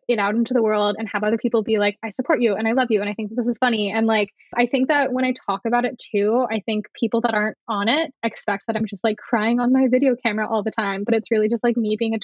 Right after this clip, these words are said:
total, mm, like, goofball. But so I became a lot more comfortable being open about things there. And I've always been really open. But from there, I've taken more time to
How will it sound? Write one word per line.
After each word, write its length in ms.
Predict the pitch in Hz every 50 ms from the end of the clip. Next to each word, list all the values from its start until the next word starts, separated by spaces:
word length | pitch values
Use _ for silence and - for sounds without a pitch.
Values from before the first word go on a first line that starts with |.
| - -
total, 240 | 214 202 214 208 190 - _ _ _ 233
mm, 160 | 220 214 214 214 -
like, 180 | 240 214 208 - _ 240 208 - -
goofball. 440 | 214 240 - - 240 240 247 285 294 - _ _
But 160 | 247 196 -
so 220 | - - 233 233
I 140 | - 233 233
became 280 | 226 254 - 277 277 277
a 40 | 285
lot 140 | 277 233
more 100 | 254 240
comfortable 460 | 240 - 214 208 - 214 220 214 214 208
being 500 | 220 214 208 208 208 202 202 208 208 - - _ _ _ _ _
open 380 | 226 233 233 226 220 190 185 185
about 260 | 202 208 208 196 226
things 260 | - 214 214 220 202 -
there. 440 | 202 208 202 196 185 180 - 233 233 - _ _ _ _ _ _ _ _ -
And 320 | 226 214 208 208 208 202
I've 120 | - 240 233
always 280 | 233 226 226 220 220
been 140 | - 214 208
really 200 | 202 196 190 180
open. 420 | - 185 - 190 170 185 196 208 - -
But 160 | 233 - -
from 320 | - - 233 220 226 226
there, 640 | 202 208 208 202 202 202 202 202 196 190 190 - - _ _
I've 220 | 220 220 208 196 -
taken 280 | - - - 214 - 214
more 140 | 208 208 208
time 320 | 202 - 202 196 190 202 196
to 380 | - 214 208 202 202 190 190